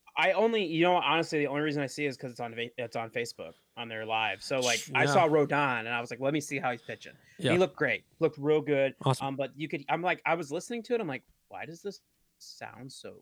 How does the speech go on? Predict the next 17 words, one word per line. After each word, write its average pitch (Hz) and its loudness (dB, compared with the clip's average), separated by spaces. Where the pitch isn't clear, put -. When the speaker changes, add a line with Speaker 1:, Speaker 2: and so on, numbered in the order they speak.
Speaker 1:
weird? 85 -20
I'm 135 -10
like, 120 -4
why 117 0
does 139 -2
this 151 -8
not 135 -2
sound 123 -4
empty? 80 -14
Like, 101 -10
what 120 -2
is 123 -4
going 117 -6
on?" 107 -6
And 110 -6
I'm 123 0
like, 117 -2